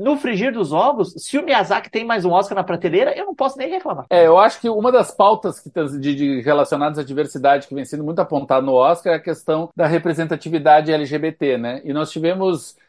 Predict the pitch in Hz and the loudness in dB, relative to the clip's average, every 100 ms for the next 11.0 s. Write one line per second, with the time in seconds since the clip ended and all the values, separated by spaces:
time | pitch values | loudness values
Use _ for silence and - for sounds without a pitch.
0 | _ 156 175 - 208 220 151 190 247 254 | _ -4 -4 2 0 0 2 4 4 2
1 | 208 165 - 165 170 - 202 - 190 - | -4 -8 0 2 2 -2 -10 -8 -14 -14
2 | - 202 220 208 196 175 170 165 151 143 | -2 -2 0 -4 -4 -4 -6 -4 -4 -4
3 | 151 143 165 180 - 240 247 190 190 220 | -4 -4 -4 -4 -2 -2 2 2 2 -2
4 | - 262 - 254 - 190 175 180 175 175 | 4 4 4 0 0 -4 -2 -4 -4 -10
5 | 196 180 160 160 170 156 165 170 156 - | -6 -6 -6 -6 -6 -2 -4 -4 -4 -2
6 | 180 277 320 - 254 214 139 294 214 196 | -4 -6 -12 0 4 4 2 -8 -8 -10
7 | 180 175 151 147 117 95 - _ 135 165 | -8 -10 -10 -12 -10 -10 -12 _ -2 -2
8 | 175 139 135 143 139 131 131 185 208 190 | -4 -8 -2 -2 -2 -6 0 2 2 0
9 | 165 165 208 240 233 - 147 139 151 175 | -2 -6 -6 -8 -8 -4 0 4 2 2
10 | 269 339 156 131 135 135 143 147 147 202 | -10 -12 -8 -6 -4 -2 -2 0 0 0